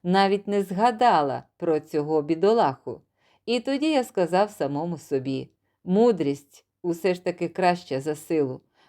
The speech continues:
Проте мудрістю бідного нехтують і до його слів не прислухаються. Спокійні слова мудрої людини, сказані тихо, чути краще,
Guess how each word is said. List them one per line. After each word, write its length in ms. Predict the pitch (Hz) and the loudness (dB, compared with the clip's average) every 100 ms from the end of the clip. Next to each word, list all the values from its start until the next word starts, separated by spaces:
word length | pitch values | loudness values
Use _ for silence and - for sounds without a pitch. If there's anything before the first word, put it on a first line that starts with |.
| _ | _
Проте 360 | 202 220 220 | 2 4 4
мудрістю 640 | 226 269 277 277 262 - 233 | 2 0 0 -2 -2 -4 -4
бідного 580 | 185 226 214 233 220 | 0 -2 0 0 0
нехтують 800 | 208 202 226 - 156 143 131 _ _ _ - | 0 -2 -4 -6 -4 -4 -4 _ _ _ 0
і 120 | 196 | 2
до 100 | 185 | 4
його 320 | 180 151 139 | 4 2 -4
слів 440 | 131 - 160 170 180 - | -6 -6 -4 -4 -6 -8
не 200 | 165 151 | -6 -6
прислухаються. 1040 | - 156 - 160 233 214 156 - - 120 - _ _ _ | -8 -10 -8 -8 -2 0 -2 -6 -14 -14 -16 _ _ _
Спокійні 680 | - - 226 226 339 311 262 | -18 4 4 4 0 0 -2
слова 440 | - 214 202 226 | 0 0 4 2
мудрої 500 | 214 214 196 185 175 | 2 0 2 4 4
людини, 580 | 165 151 175 240 180 135 _ | 2 0 0 0 -4 -6 _
сказані 640 | - - 175 160 156 147 | -10 0 0 2 -2 -2
тихо, 520 | 139 226 254 - 131 127 _ _ _ | -6 -6 -6 -4 -6 -6 _ _ _
чути 380 | 311 311 262 | -2 0 0
краще, 720 | 226 - 220 262 - - 131 | -2 0 0 0 -2 -8 -8